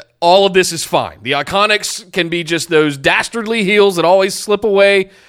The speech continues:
uh, as the champions. Fine. I, I, I'm all in on that. I, I picked them to win at Mania. So I love them. I agree with you completely. The thing that's weird here is the fact that,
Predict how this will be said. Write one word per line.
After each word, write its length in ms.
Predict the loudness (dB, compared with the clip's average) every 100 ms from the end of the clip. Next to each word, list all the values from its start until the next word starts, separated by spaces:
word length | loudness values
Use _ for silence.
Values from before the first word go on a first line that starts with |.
| _
uh, 200 | -2 0 0
as 240 | -2 -2
the 80 | -2
champions. 520 | 0 -2 -2 -4 -6
Fine. 540 | -12 -2 0 0 -4 -6
I, 180 | -4 -2 0 -2
I, 160 | -2 0
I'm 200 | 0 2
all 260 | 2 2
in 120 | 2 0
on 140 | 0
that. 280 | -2 -4 -6
I, 160 | -6 -4
I 120 | -6
picked 340 | -4 -4 -2 -2
them 280 | -4 -6 -6
to 100 | -2
win 180 | 0
at 80 | 0
Mania. 400 | -2 -2 -4 -8 -16 -20 _ _
So 80 | -2
I 140 | 2
love 420 | 2 4 4 2
them. 160 | 0 -2
I 120 | -2
agree 360 | -4 -4 -4 -2
with 100 | -4
you 80 | -6
completely. 520 | -6 -2 -2 -2 -6 _ _
The 120 | -6 -4
thing 400 | 2 2 2 0
that's 220 | -2 -4
weird 420 | -8 -2 -2 -2
here 420 | -2 -2 -4 -6 _ _ -2
is 300 | 0 0 -4
the 80 |
fact 300 | -2 0 0 -2
that, 200 | -16